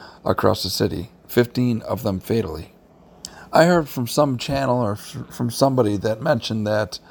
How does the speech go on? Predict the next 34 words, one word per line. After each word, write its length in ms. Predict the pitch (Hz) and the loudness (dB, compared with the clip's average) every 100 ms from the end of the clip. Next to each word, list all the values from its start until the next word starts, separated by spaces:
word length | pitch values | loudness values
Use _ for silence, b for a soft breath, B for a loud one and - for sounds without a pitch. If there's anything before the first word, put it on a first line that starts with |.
| B B B | B B B
a 80 | - | 0
lot 200 | 104 151 | 4 6
of 80 | 165 | 4
the 80 | 160 | -2
shootings 560 | - 139 135 123 107 | -2 0 0 -2 -4
of, 440 | - - 107 101 - _ _ _ _ | -6 -4 -4 -4 -14 _ _ _ _
uh, 220 | - 110 101 | -2 0 0
children 480 | - 135 120 117 | 2 2 2 -2
were 240 | 107 113 - _ _ - | -2 -2 -4 _ _ -8
accident, 480 | 123 123 - 98 87 | -4 -4 -4 -8 -8
like 100 | 104 | -8
cross, 420 | - 123 117 - | 2 2 2 -2
uh, 220 | 98 95 - B B B B - | -4 -4 -8 B B B B -6
shooting 340 | 107 113 110 | -4 -2 -2
or 140 | 107 | 2
misfires, 640 | 107 123 - 101 87 98 98 | 4 2 0 -4 -4 -8 -8
you 60 | 104 | -8
know, 160 | 110 - B B B B _ | -8 -12 B B B B _
like 240 | 107 101 | -4 -4
kids 220 | - 113 104 | 0 0 2
were 100 | 101 | -2
sitting 300 | - 113 104 | -2 -2 -2
in 140 | 104 | -2
their 180 | 95 92 | -2 0
living 300 | 117 120 107 | 2 2 0
room 240 | 107 98 | -4 -4
and 160 | 95 92 | -6 -4
dancing 560 | 117 123 117 - 90 87 | -2 -2 -4 -6 -6 -6
and 200 | 92 95 | -8 -2
getting 280 | 110 104 | -2 -2
shot 420 | 101 - 101 95 - | -4 0 0 0 -4
from 280 | 101 101 | -6 -4
the 100 | 104 | -4
window 420 | 107 120 95 98 | -2 -2 -2 -4